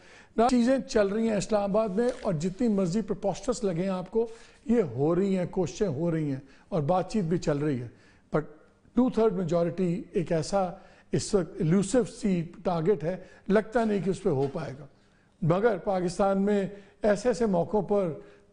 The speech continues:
political parties ने इकट्ठे होके कभी extensions, कभी फलाना, retentions,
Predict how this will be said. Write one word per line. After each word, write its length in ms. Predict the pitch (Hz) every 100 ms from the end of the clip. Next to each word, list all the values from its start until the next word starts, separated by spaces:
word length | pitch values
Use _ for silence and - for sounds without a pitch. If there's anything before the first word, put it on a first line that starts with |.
| _ _ _ _
political 440 | - 175 196 185 208
parties 680 | 196 180 165 208 190 139 - 208
ने 80 |
इकट्ठे 360 | 156 196 175 -
होके 480 | 202 170 170 190 170 - - _
कभी 220 | 180 156
extensions, 760 | 165 - 175 160 - 190 170 151
कभी 380 | 165 156 160 143 - - -
फलाना, 480 | - 156 175 196 175
retentions, 680 | 151 160 160 165 190 165